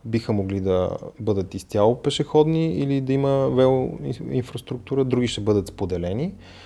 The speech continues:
Но това е въпрос на планиране и на планиране с, а, ясната цел какво искаме да постигнем. Не искаме по-малко автомобили, повече пешеходци, повече велосипедисти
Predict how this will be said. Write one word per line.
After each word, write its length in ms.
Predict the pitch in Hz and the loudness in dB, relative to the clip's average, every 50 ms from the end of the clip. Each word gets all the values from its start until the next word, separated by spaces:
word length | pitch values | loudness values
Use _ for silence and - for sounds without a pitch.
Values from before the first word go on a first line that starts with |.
| - - - | -20 -12 -10
Но 60 | - 113 | -8 0
това 160 | - - 156 | 6 8 8
е 40 | 175 | 8
въпрос 360 | 170 147 - 151 151 156 - | 8 8 8 8 8 8 8
на 80 | 165 143 | 6 0
планиране 680 | 131 - 127 117 113 113 120 127 143 156 175 196 196 202 - - - - - _ _ - | 2 2 2 4 4 4 4 4 4 4 4 2 0 -2 -6 -14 -20 -20 -20 _ _ -8
и 380 | 156 127 123 123 120 117 117 - - | -4 -2 0 2 2 2 0 0 -4
на 500 | 127 120 117 113 110 107 107 107 101 101 - - - | -6 -4 -2 0 2 2 2 2 2 0 -2 -4 -2
планиране 460 | 117 110 110 113 135 160 175 180 175 | 0 2 4 6 6 6 6 6 4
с, 480 | 175 - 143 131 - - - - - - | 2 0 -4 -6 -6 -8 -10 -6 0 2
а, 160 | 120 117 113 110 - - - | 2 2 2 0 -4 -4 2
ясната 500 | 117 117 127 135 - - 165 156 - 131 | 6 6 6 6 6 4 0 2 2 0
цел 300 | 117 - - 143 151 156 | 0 2 4 6 6 6
какво 340 | 156 - - - - 123 131 | 4 0 -4 0 2 2 2
искаме 280 | 123 - - 135 123 | 2 0 -2 -2 0
да 80 | 110 107 | 0 -2
постигнем. 520 | - - - - - 107 101 98 90 87 90 | -4 -8 -14 -10 -8 -6 -4 -4 -4 -6 -4
Не 80 | 104 117 | -4 -4
искаме 320 | 117 - - 147 135 127 | -4 -4 -2 -2 0 0
по-малко 600 | 120 - - - 120 120 120 120 123 120 - 135 | -2 -2 2 2 4 6 6 6 4 4 4 2
автомобили, 600 | 113 - - - 110 104 101 98 98 110 113 120 | 2 2 -2 -4 -4 -2 -2 0 0 0 0 0
повече 420 | 113 117 - 113 113 110 113 - - | -2 0 2 4 4 4 2 -2 -10
пешеходци, 840 | - - 104 - - 98 - - - 104 - - - - 113 110 110 - - - - - - - - _ _ | -10 -8 -6 -6 -6 -8 -8 -6 -6 -6 -6 -6 -6 -4 -4 -4 -4 -6 -12 -20 -20 -20 -20 -20 -20 _ _
повече 320 | - 110 110 107 107 - 104 | 2 2 2 2 2 -2 -4
велосипедисти 960 | 98 95 90 85 - - - - 92 95 107 127 135 - - - 185 190 | -4 -4 -6 -6 -10 -12 -10 -8 -6 -4 -4 -6 -6 -6 -4 -2 -2 -2